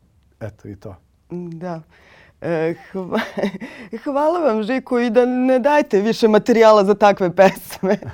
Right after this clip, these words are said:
Speaker 1: Da im ne dajem? Da,
Speaker 2: Ne
Speaker 1: da, da.
Speaker 2: daj.
Speaker 1: Pa ja se potpuno slažem.
Speaker 2: Dosta bilo.
Speaker 1: Iako ima momenata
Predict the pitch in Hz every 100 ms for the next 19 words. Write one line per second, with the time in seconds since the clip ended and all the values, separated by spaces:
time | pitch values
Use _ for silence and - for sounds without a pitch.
0 | 143 135 139 _ _ 123 127 131 135 147
1 | 147 104 - - - 285 233 214 196 -
2 | _ _ _ _ - 320 330 269 139 143
3 | 143 151 156 143 151 143 131 117 131 139
4 | 131 131 120 113 - - 254 285 269 254
5 | - 165 185 180 220 185 - - 269 -
6 | 226 _ _ _ 131 147 156 156 147 147
7 | 143 135 135 135 131 123 - 113 110